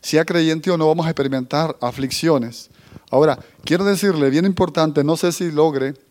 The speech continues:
alabado Dios, desarrollar todo esto, porque me gustaría ministrar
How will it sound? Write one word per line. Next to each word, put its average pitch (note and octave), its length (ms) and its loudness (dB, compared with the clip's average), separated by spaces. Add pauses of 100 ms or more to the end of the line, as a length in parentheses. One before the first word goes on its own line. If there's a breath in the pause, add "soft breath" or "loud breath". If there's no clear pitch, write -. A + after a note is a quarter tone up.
(240)
alabado C#3 400 0
Dios, D3 220 2
desarrollar C3 520 -4
todo D3+ 380 -2
esto, C#3+ 360 -4
porque G#2 480 -10
me A#2+ 160 -8
gustaría C3 320 -8
ministrar C#3 680 -4